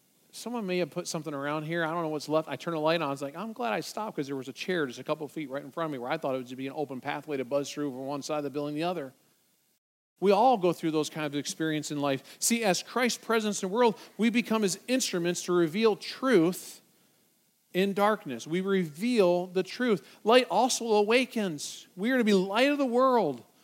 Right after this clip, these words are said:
awakening men and women to the truth of God's kingdom. We know that when we turn light on, it awakens. If you're taking a nap or you're sleeping and the light comes on, many times it'll wake you up.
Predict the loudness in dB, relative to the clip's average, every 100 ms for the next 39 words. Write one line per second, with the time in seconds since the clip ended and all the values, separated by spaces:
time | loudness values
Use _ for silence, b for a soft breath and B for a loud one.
0 | b 2 6 6 4 2 0 2 2 4
1 | 2 2 2 0 -2 -2 0 -2 -2 -2
2 | -2 -4 -2 0 0 0 0 0 0 2
3 | 4 6 6 4 0 -2 -4 -4 0 2
4 | 2 2 0 -2 2 4 4 -2 -2 -2
5 | 0 0 -2 -2 0 0 -2 -4 -6 -4
6 | -2 -2 -2 -6 B B B 2 4 6
7 | 6 4 2 0 2 2 2 0 -6 _
8 | _ _ _ _ _ _ _ _ _ _
9 | _ _ _ _ -4 -2 -2 -2 -2 -2
10 | 0 0 -2 -2 -2 -4 -10